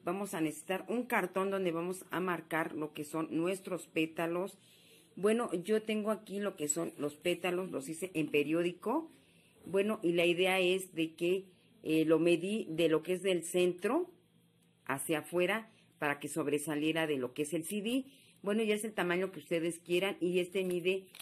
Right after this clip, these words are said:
lo que son diez centímetros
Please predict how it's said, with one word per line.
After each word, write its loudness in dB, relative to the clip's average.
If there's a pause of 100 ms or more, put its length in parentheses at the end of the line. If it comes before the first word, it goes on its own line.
(140)
lo 0
que 0
son -2
diez 0
centímetros 0